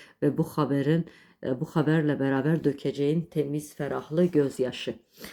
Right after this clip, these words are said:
Yani temiz, ferahlı gözyaşı döküyorsun sevgili yay. Kendin kendine bir şeyler yapmaya başlayacaksın. Özellikle başlattığın şeyler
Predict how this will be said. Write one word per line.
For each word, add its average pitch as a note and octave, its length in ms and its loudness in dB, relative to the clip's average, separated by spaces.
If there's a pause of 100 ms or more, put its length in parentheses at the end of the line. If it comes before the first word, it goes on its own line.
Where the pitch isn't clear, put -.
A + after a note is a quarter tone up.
(220)
Yani C#3+ 340 2
temiz, D3+ 380 0
ferahlı C3+ 380 -2
gözyaşı C#3 720 0
döküyorsun C#3 600 0
sevgili D#3 680 2 (220)
yay. C3+ 200 4 (2250)
Kendin A3 720 6
kendine F#3 580 6 (140)
bir F#3+ 220 4
şeyler F3+ 560 2 (640)
yapmaya D#3+ 540 2
başlayacaksın. C3+ 840 -2 (760)
Özellikle F#3 640 4
başlattığın E3+ 640 2
şeyler D#3+ 500 2